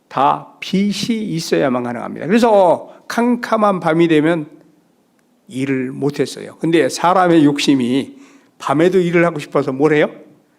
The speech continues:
불을 밝히네, 전기를 켜가지고. 욕심입니다.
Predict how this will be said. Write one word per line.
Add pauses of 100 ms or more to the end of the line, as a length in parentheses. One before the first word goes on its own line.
(320)
불을
밝히네,
전기를
켜가지고. (480)
욕심입니다.